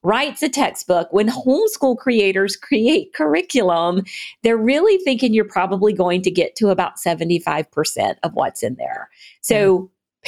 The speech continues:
Speaker 1: pick your seventy-five percent and leave the rest.
Speaker 2: Yeah.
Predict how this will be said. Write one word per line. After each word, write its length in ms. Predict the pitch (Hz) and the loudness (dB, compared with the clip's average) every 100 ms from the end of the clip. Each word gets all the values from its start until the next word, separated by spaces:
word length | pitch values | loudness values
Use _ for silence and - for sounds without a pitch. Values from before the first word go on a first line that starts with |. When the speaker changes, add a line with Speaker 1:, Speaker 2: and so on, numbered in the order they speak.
| 196 | -2
Speaker 1:
pick 120 | 190 | 0
your 100 | 277 | -2
seventy-five 720 | 294 247 226 247 254 180 185 | 0 0 0 -2 -2 -4 -4
percent 540 | 190 185 180 165 156 - _ _ | -4 -4 -2 -2 -2 -6 _ _
and 280 | 185 175 160 | -4 -4 -6
leave 400 | 151 160 160 147 | -4 -2 -2 -4
the 100 | - | -4
rest. 540 | - - - - - - _ _ | -4 -8 -10 -12 -14 -20 _ _
Speaker 2:
Yeah. 300 | 170 160 139 | -8 -8 -8